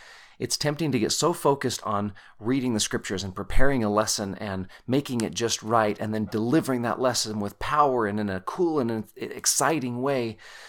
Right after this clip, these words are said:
so that someone goes, "Wow, what I learned and what I heard was so incredible, I'm gonna change," and forget the most important part, which is if you're really to study the scriptures, if you're really to study the gospel, you have to let it change you first before you can ever hope to change someone else.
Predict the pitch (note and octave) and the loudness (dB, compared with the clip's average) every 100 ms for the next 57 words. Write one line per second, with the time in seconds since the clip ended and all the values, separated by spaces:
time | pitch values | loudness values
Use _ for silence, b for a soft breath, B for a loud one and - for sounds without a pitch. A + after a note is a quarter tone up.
0 | B - B2 F2+ C#3 C3+ A#2 G#2+ F2+ D3 | B -2 0 2 0 0 0 0 0 0
1 | D3 C#3 C3 A#2 A2 C3 C#3+ C3+ G#2+ G#2 | 2 2 2 2 2 2 0 -2 -4 -2
2 | A2 G2 G2+ - E3+ D#3 A2+ - A#2+ A2+ | -2 -4 -6 -4 -2 -2 -4 -4 -2 -2
3 | - D3 C3 A#2+ A2 - F3 D3+ G2+ - | -2 0 2 2 0 -4 -6 -4 -4 -6
4 | B B B B B D3+ D3+ - D#3 F3 | B B B B B 2 2 2 2 2
5 | F3 C#3+ C3+ - C3 - G2+ G#2 F2+ - | 2 0 0 0 -4 0 2 2 -2 -4
6 | A3 G#3+ G2+ - - - C#3+ - F#2+ G#2 | 0 2 2 -2 -10 -2 0 2 2 2
7 | A2+ - b b b b b C3+ C3 C3+ | -2 -8 b b b b b -2 -2 0
8 | F#3 E3 C3 E3+ C#3+ A2+ - D#3 C3 G#2+ | 0 0 0 0 2 0 0 -2 -2 -4
9 | - F#3 F#3 F2 D2 G#2 - - - G#2+ | -4 -4 -6 -8 -6 -4 -6 -8 -12 -8
10 | A#2 G#2+ D3+ A#2 G2+ B2 G#2+ F#2+ A#2+ D3+ | -6 -2 2 2 0 -2 -2 0 0 0
11 | - A2+ G#2+ D#3+ C3+ C3+ - A#2 A2+ - | -2 -6 -6 -6 -4 -4 -2 0 0 -2
12 | - C#3 B2 G#2 A#2 B2+ A2 - - F#3 | -2 0 0 -2 0 -2 2 0 2 -2
13 | G2+ - - - - - _ _ - A2 | -2 -4 -10 -18 -20 -20 _ _ -10 -6
14 | C3+ C#3+ A#2+ A2+ C3+ C3 - - A#2 G#2+ | -2 -2 0 -2 0 -2 -4 -4 -4 -2
15 | - F2 F#2 A2+ - | -2 -2 -2 -2 -4